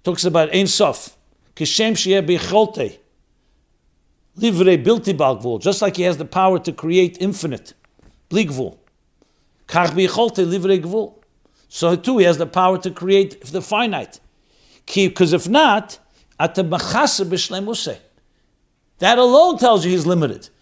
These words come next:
that he could only do bli gvul and not gvul. Now, this is not to say that God is, is, God forbid, limited. It's coming from weakness, it's coming from strength. His greatness is such that he could be expressed even in his humility,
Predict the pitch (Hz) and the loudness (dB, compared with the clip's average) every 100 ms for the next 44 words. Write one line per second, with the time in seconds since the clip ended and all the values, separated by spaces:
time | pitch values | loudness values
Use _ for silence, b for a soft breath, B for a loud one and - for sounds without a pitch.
0 | b - 190 190 202 247 262 233 262 240 | b 0 0 2 4 4 2 0 -2 0
1 | 311 233 220 233 247 196 285 294 302 - | 0 0 -2 0 0 0 -2 -4 -6 -14
2 | _ _ _ _ _ _ _ _ b b | _ _ _ _ _ _ _ _ b b
3 | b 190 220 320 359 247 226 214 214 190 | b -2 0 2 2 2 2 2 0 0
4 | 220 196 185 143 196 180 170 117 156 175 | 2 2 2 2 2 2 -2 -6 -8 -6
5 | 156 127 127 123 170 143 143 156 196 165 | -6 -2 -2 -2 -4 -4 -2 0 2 2
6 | 143 - _ _ _ _ - 160 - 202 | -2 -6 _ _ _ _ -10 -4 -2 0
7 | 185 165 156 196 233 214 202 - 269 269 | 0 -2 0 -2 -4 -6 -4 -2 -2 -2
8 | 240 233 - 302 294 - - - 202 175 | -4 -6 2 2 2 -2 -14 -8 -4 -2
9 | 143 202 330 311 285 - 226 - 277 320 | 4 4 4 2 0 0 0 0 2 4
10 | 233 226 214 208 202 226 - - 269 285 | 4 2 0 -2 -4 -4 -4 0 4 4
11 | - 247 262 254 254 240 180 226 240 269 | 0 -4 -4 -2 -2 -4 -4 -2 0 0
12 | 240 165 - | 0 -4 -14